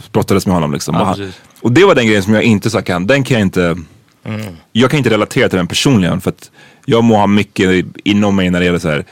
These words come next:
Speaker 1: nedtryckta <laughs> känslor och så vidare. Men jag har aldrig känt att mitt utlopp för de här nedtryckta känslorna blir aggressivitet.
Speaker 2: Mm.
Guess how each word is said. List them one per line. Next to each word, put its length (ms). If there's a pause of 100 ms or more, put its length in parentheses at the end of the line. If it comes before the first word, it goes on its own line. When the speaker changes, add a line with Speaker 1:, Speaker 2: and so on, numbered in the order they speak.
(120)
Speaker 1:
nedtryckta 480
<laughs> 0
känslor 420
och 80
så 80
vidare. 300 (280)
Men 160
jag 60
har 80
aldrig 200
känt 260
att 240
mitt 280
utlopp 440
för 140
de 120
här 100
nedtryckta 480
känslorna 380
blir 500 (260)
aggressivitet. 920
Speaker 2:
Mm. 300